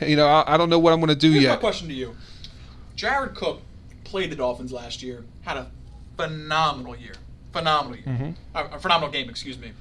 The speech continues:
Speaker 2: Did Mi-, has Miami changed? That's, that's a real question because we have not been able to stop a tight end forever. So,
Speaker 1: Yeah.
Speaker 2: I mean,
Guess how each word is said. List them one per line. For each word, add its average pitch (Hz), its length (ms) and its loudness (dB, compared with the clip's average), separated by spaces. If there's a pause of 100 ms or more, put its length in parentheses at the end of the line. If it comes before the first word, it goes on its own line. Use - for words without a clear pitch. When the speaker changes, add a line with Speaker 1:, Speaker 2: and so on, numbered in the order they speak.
(720)
Speaker 2:
Did 175 140 -6
Mi-, 170 80 -2
has 185 200 -4
Miami 233 280 -2
changed? - 460 -6 (120)
That's, 190 200 -6
that's 226 220 -2
a - 20 -8
real 202 160 -4
question 175 280 -2
because 160 280 -6
we 247 120 -4
have 226 200 -6
not 208 160 -4
been 208 80 -4
able 185 120 -6
to 165 60 -10
stop 170 240 -4
a 156 40 -14
tight 156 240 -10
end 135 320 -10
forever. 135 340 -4 (220)
So, 143 200 -4
Speaker 1:
Yeah. 156 120 2
Speaker 2:
I 151 100 -4
mean, 160 260 -4